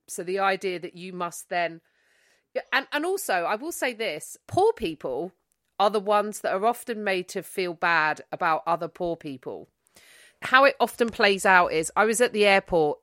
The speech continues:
in Glasgow, and next to the EasyJet check-in was a huge charity desk that had been set up for donations.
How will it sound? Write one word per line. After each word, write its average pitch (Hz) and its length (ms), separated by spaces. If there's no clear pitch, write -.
in 170 300
Glasgow, 165 760
and 190 420
next 240 380
to 262 100
the 247 220
EasyJet 214 1500
check-in 165 680
was 196 160
a 208 40
huge 240 560
charity 170 580
desk - 400
that 180 120
had 156 80
been 160 160
set - 260
up 156 220
for 175 100
donations. 160 920